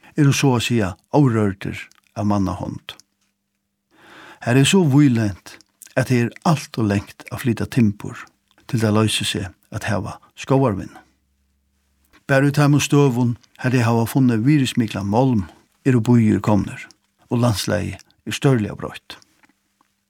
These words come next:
Ein av fyrru tíðini var meginparturin av Europa fjaldur av leivskógi, men nú eru næstan allir skógur burtur. Í staðin eru komin landbúnaður og bøvur,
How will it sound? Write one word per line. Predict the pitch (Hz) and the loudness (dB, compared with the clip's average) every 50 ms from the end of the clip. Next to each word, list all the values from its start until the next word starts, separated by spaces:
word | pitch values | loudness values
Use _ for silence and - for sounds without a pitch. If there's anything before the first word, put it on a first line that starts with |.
| _ _ _ _ | _ _ _ _
Ein | - 143 156 | 2 4 4
av | 160 147 - | 4 4 4
fyrru | 165 165 151 151 143 | 4 4 4 4 4
tíðini | - 156 165 160 151 147 143 143 143 147 156 226 160 | 4 4 4 6 6 6 4 4 2 0 -4 -4 -2
var | 139 131 127 | 0 2 4
meginparturin | 131 147 170 165 147 127 - 110 113 104 - - - 117 110 107 - | 4 4 4 4 2 2 2 -2 -6 -6 -6 -4 -2 0 0 0 0
av | - 107 113 101 85 | -2 -4 -4 -2 -2
Europa | 107 107 110 117 120 - - - 107 101 | -2 0 0 0 0 -2 -4 -6 -6 -4
fjaldur | - - 110 110 110 107 - 104 101 110 - - - - | -2 -2 -2 -2 -2 -4 -6 -8 -8 -8 -10 -16 -14 -8
av | 87 107 110 | -6 -2 0
leivskógi, | 113 120 123 120 - - - 123 113 113 110 117 131 139 - _ _ _ _ _ _ _ _ _ _ _ _ _ _ | 2 2 2 2 0 -2 -2 -2 0 0 -2 -2 -4 -6 -10 _ _ _ _ _ _ _ _ _ _ _ _ _ _
men | - 131 143 160 160 165 160 - | -2 0 0 2 2 0 -2 -2
nú | 202 170 170 208 214 175 | 0 0 2 4 4 4
eru | 165 156 | 4 4
næstan | 147 156 147 - - 165 160 160 - _ | 4 2 0 0 -2 -2 -2 -2 -4 _
allir | - 202 - - 165 - | -6 -6 -4 -4 -6 -4
skógur | - 147 131 127 120 117 110 | -2 -2 -2 0 0 -2 0
burtur. | 139 160 - - - - - - - - _ _ _ _ _ _ _ _ _ _ _ _ _ _ _ _ _ _ | -2 -2 -4 -4 -12 -16 -18 -18 -20 -20 _ _ _ _ _ _ _ _ _ _ _ _ _ _ _ _ _ _
Í | - 123 117 | -6 -6 -2
staðin | - 147 139 127 131 135 131 131 127 - | 2 2 2 4 4 4 2 2 2 0
eru | - 123 117 | -2 -4 -4
komin | - - 127 120 117 117 110 110 104 - _ _ _ _ 123 | -2 -2 0 0 2 0 0 0 -2 -4 _ _ _ _ -2
landbúnaður | 120 127 131 127 120 131 127 120 120 117 113 113 110 110 110 107 110 107 - - - _ _ _ | 0 0 0 2 2 2 2 4 4 2 2 2 2 2 0 0 -2 -4 -8 -14 -18 _ _ _
og | 117 110 107 | -8 -4 0
bøvur, | 123 120 117 107 92 92 90 80 - | 0 0 0 0 -2 -6 -12 -16 -16